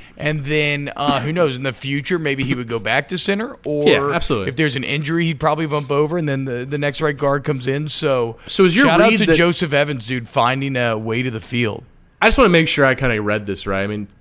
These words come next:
Speaker 2: is your read on it right now that he's, like, legitimately in a, in a competition with Jason Hines at right guard, or that he's just, like, doing well there?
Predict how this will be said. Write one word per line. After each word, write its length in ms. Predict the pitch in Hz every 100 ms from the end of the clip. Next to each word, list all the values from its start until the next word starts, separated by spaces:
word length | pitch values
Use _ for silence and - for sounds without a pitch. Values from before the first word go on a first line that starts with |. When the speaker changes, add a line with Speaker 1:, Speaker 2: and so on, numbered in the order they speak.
| -
Speaker 2:
is 180 | 131
your 140 | 139 175
read 240 | 147 151
on 160 | 143 135
it 20 |
right 260 | 123 123 117
now 220 | 117 120
that 120 | 110
he's, 340 | 95 117 110
like, 200 | 113 101
legitimately 680 | 104 90 104 107 110 110 113
in 60 | 104
a, 160 | 92 95
in 120 | 107
a 60 | 90
competition 680 | - 107 - - 123 - 151
with 100 | 143
Jason 300 | 147 139 156
Hines 240 | 151 147
at 60 | 156
right 180 | 160
guard, 340 | 156 160 165 160 - 135
or 140 | 131
that 120 | 127 117
he's 160 | 110
just, 200 | 117 -
like, 160 | 107 -
doing 320 | 120 107 95
well 260 | 98 98 85
there? 240 | 71 55